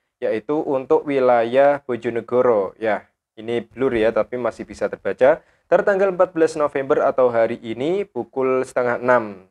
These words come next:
sore tadi. Nah, ini sejumlah saldonya enam ratus lima puluh tiga ribu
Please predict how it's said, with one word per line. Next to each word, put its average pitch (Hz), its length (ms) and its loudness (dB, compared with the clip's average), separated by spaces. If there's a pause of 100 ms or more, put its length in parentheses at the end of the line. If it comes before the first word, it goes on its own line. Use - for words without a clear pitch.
(140)
sore 107 240 -8
tadi. 107 400 -4 (320)
Nah, 110 320 0
ini 117 240 -2
sejumlah 131 640 4
saldonya 123 560 -4
enam 120 160 -2
ratus 117 320 -4
lima 196 240 -4
puluh 156 240 -4
tiga 113 320 -6
ribu 104 480 -8